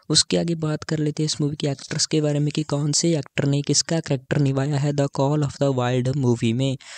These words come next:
सबसे पहले लीडिंग रोल पर हैरिसन फोर्ड ने जॉन थॉर्नटन का कैरेक्टर निभाया है इस मूवी में। उसके आगे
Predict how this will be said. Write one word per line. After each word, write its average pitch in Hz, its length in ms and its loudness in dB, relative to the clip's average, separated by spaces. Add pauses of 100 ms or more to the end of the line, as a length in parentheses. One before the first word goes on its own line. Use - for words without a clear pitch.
(160)
सबसे - 340 2
पहले 180 260 0
लीडिंग 156 340 2
रोल 160 280 4
पर 156 120 0
हैरिसन 143 520 0
फोर्ड 147 360 2
ने 151 220 2 (460)
जॉन 139 580 2 (160)
थॉर्नटन 143 540 0
का 151 160 -4
कैरेक्टर 143 420 -4
निभाया 135 360 0
है 139 140 -2 (100)
इस 147 200 0
मूवी 127 320 2
में। 156 200 0 (800)
उसके - 320 4
आगे 165 200 4